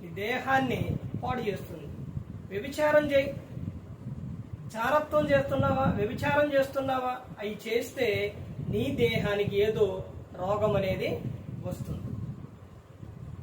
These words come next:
దేవుడు అసహించుకునే వాటిని నరుడు చేస్తూ ఉండగాబట్టే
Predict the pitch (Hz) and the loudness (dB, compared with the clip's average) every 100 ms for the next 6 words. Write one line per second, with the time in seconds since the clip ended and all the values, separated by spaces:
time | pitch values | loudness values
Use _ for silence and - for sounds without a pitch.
0 | - 214 285 262 214 285 302 330 - - | -4 -2 0 0 2 2 4 2 -2 4
1 | 302 277 254 247 240 214 202 226 233 196 | 6 6 6 4 2 2 2 4 2 2
2 | - - - - - 240 381 - 349 302 | -2 -4 -6 -8 0 2 2 0 2 4
3 | 277 247 233 233 233 226 196 | 4 4 4 2 0 0 0